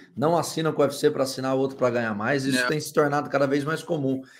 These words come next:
Speaker 1: Eu sei que não é o momento, né? Agora você tem que curtir, descansar, daqui a pouco começa a pensar nas defesas de título, mas você é jovem, vinte e cinco anos.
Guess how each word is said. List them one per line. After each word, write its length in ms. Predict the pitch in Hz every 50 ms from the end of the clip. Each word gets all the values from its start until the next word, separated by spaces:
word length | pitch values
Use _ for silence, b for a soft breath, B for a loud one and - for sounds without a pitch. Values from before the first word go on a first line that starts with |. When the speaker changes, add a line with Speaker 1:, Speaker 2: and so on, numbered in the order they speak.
| B B B
Speaker 1:
Eu 100 | 175 175
sei 200 | 175 185 202 190
que 80 | -
não 100 | 190 196
é 40 | 190
o 80 | 196 202
momento, 420 | 202 185 156 160 156 147 - 139
né? 100 | 135 135
Agora 240 | 135 131 139 156 156
você 160 | 151 - 160
tem 140 | - 165 160
que 100 | 160 -
curtir, 420 | - 175 151 - - - 156 156
descansar, 880 | 143 - - - 135 127 117 - - 135 143 151 147 143 139 120 135 - b b b b b b _
daqui 200 | - 127 - 139
a 60 | 131
pouco 260 | 135 - 143 143 -
começa 380 | - 143 135 139 139 139 143 135
a 20 |
pensar 340 | - 143 135 131 - - 135
nas 140 | 135 135 123
defesas 480 | 131 143 139 - 143 135 131 139 135
de 80 | 131 127
título, 500 | 127 - - 139 135 131 135 131 - - B B B B B
mas 140 | - 156 147
você 240 | 165 165 - -
é 100 | 175 180
jovem, 460 | 170 131 147 143 143 139 120 123 127 117
vinte 200 | 131 139 135 131
e 20 |
cinco 320 | - - 151 147 - 143 139
anos. 400 | 127 123 123 123 117 - -